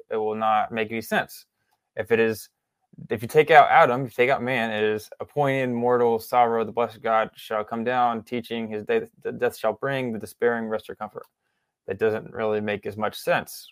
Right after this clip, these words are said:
Or take out mortal, so on. Anyways,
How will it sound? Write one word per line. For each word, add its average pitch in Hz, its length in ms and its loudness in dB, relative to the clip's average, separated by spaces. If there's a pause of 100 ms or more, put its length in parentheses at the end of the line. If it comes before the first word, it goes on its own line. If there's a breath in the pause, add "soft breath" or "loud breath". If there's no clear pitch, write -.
Or 107 300 0
take 113 220 -2
out 117 160 4
mortal, 120 580 0
so 135 240 -2
on. 104 220 0 (220)
Anyways, 135 500 -4